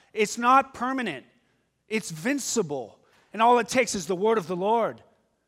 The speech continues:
The vincibility of the earth is revealed.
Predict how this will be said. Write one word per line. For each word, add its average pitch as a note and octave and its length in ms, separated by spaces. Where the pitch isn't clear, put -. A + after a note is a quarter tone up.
The D#3+ 80
vincibility A3 920
of F3+ 160
the G3 160
earth A3+ 580
is F3+ 180
revealed. F#3 560